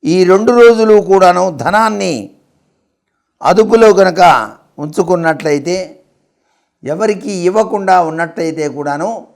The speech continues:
చాలా విశేషంగా మీకు లక్ష్మీదేవి సహకరిస్తుంది. మంగళవారం,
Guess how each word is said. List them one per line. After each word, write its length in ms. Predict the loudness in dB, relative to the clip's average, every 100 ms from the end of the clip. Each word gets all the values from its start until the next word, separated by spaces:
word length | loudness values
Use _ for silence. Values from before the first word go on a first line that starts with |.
| _ _ _ _ -6
చాలా 240 | -2 0 -2
విశేషంగా 800 | -6 -12 -10 -12 -12 -12 -8 -8
మీకు 280 | -8 -14 -12
లక్ష్మీదేవి 880 | -14 -14 -18 -14 -14 -12 -14 -14 _ _ _ _ _
సహకరిస్తుంది. 1200 | -4 -2 -2 -2 -4 -6 -12 -10 -10 -10 -12 _ _ _ _ _ _ -12
మంగళవారం, 920 | -10 -4 0 2 4 2 0 -6